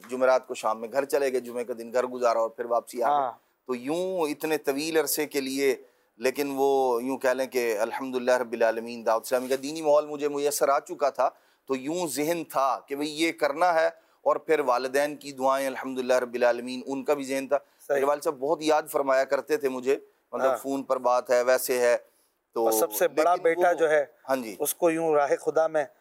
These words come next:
Speaker 2: دینے کی نیت
Speaker 1: اللہ
Speaker 2: کے
Speaker 1: اکبر۔
Speaker 2: ساتھ ماشاءاللہ انہوں نے ایک اچھی قربانی دی۔ آج پل بھی دیکھ رہے ہیں، وہ جو دن تھے، چھ چھ مہینے گھر سے دوری، ایک تکلیف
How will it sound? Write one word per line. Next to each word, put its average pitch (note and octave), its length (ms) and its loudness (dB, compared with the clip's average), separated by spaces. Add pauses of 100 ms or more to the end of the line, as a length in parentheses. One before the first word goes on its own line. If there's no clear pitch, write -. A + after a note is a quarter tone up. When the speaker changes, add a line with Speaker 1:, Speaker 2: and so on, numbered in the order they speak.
(340)
Speaker 2:
دینے D#3+ 340 0 (180)
کی F3 180 -8
نیت - 160 -12
Speaker 1:
اللہ D#3 160 -8
Speaker 2:
کے E3+ 60 2
Speaker 1:
اکبر۔ E3+ 240 2
Speaker 2:
ساتھ D#3 380 0
ماشاءاللہ D3+ 420 0
انہوں D3 200 0
نے C#3+ 80 -4 (360)
ایک E3 160 0
اچھی F3 240 -2
قربانی E3 460 -2
دی۔ E3 140 0
آج E3 180 2
پل F3 160 -2
بھی F#3 100 -6
دیکھ E3 220 -2
رہے D#3 100 2
ہیں، D3 60 -2 (400)
وہ E3+ 120 2
جو G3 140 2
دن G3 280 -2
تھے، F#3 320 0 (380)
چھ F#3+ 200 -2
چھ G3 60 0
مہینے F#3 440 0
گھر E3 120 2
سے E3+ 160 -4
دوری، D#3+ 360 -4 (400)
ایک F3+ 200 -6
تکلیف G#3+ 340 -2